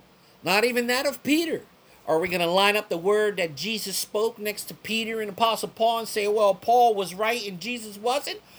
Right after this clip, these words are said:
Oh, wait, Peter was right and Paul wasn't, neither was Jesus? No. We're gonna look at what Jesus said, and Jesus was right overall. Overall, period. Right? He's our king.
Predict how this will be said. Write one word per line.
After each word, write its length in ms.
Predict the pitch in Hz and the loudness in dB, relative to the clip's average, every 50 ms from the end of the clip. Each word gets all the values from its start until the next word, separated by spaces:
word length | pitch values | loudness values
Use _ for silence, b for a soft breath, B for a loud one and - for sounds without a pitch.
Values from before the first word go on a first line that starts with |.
| B B | B B
Oh, 140 | - - 240 | 0 2 4
wait, 280 | 254 302 359 320 - - | 4 4 4 2 -2 -6
Peter 340 | - 320 370 392 381 381 | -2 0 0 0 0 0
was 280 | - 202 202 185 - 208 | -2 -4 -6 -6 -6 -2
right 240 | 214 220 233 247 220 | 0 2 2 0 0
and 140 | 214 180 - | -4 -10 -6
Paul 320 | - 277 302 311 302 294 | -2 0 2 4 4 4
wasn't, 380 | 254 208 190 196 190 247 247 240 | 2 2 0 0 -2 -4 -6 -4
neither 280 | 208 208 220 233 247 240 | -4 -4 -2 -2 -2 -4
was 180 | 226 220 208 | -4 -4 -6
Jesus? 480 | - 240 254 269 294 - 330 320 - - | -8 -10 -10 -10 -10 -10 -12 -12 -12 -10
No. 400 | 226 175 151 151 147 165 233 285 B B B B B B B B - | -4 -2 2 2 4 2 2 0 B B B B B B B B 0
We're 180 | 143 214 285 | 4 4 4
gonna 160 | 285 277 233 | 4 2 0
look 240 | 220 226 247 247 - | 2 4 2 2 2
at 140 | 240 226 208 | 2 0 2
what 200 | 208 190 160 143 | 0 -2 -2 -2
Jesus 400 | 147 226 285 349 302 302 277 240 | -2 -2 0 0 -2 -4 -6 -4
said, 260 | - - 208 185 180 | -2 0 0 2 2
and 220 | 185 175 165 156 139 | 0 -2 -4 -6 -8
Jesus 800 | 135 170 240 269 277 285 277 254 - 220 220 196 180 - - | -4 -2 -2 0 0 -2 -2 -4 -2 0 2 2 2 0 -2
was 220 | 175 165 143 127 131 | -4 -4 -4 -4 -2
right 440 | 143 160 147 139 131 139 190 202 - b b b b b b b b _ _ _ _ _ _ _ | 0 0 2 2 0 -2 -4 -6 -10 b b b b b b b b _ _ _ _ _ _ _
overall. 760 | - 185 202 202 175 180 185 208 285 339 339 - - - - - _ _ _ _ _ _ _ _ _ _ _ _ _ _ _ _ _ _ _ _ _ - | 2 4 4 4 4 4 6 8 8 8 8 8 4 0 -8 -16 _ _ _ _ _ _ _ _ _ _ _ _ _ _ _ _ _ _ _ _ _ -2
Overall, 680 | 135 156 190 190 190 220 262 311 330 311 - - - _ - | 0 0 2 4 4 6 6 6 6 4 0 -4 -12 _ -8
period. 460 | - - 262 302 311 269 175 - - - _ _ _ _ _ _ _ _ _ - _ _ _ _ - | -4 -2 -2 -2 -2 -6 -10 -12 -16 -20 _ _ _ _ _ _ _ _ _ -20 _ _ _ _ -6
Right? 320 | 113 131 180 262 320 349 - - _ _ _ | -2 -2 0 -2 -2 -6 -12 -18 _ _ _
He's 280 | - 180 208 202 175 | -6 -4 -4 0 0
our 180 | 233 240 277 254 | 2 2 0 0
king. 360 | - - 311 320 285 208 127 | -2 -4 -6 -6 -8 -10 -14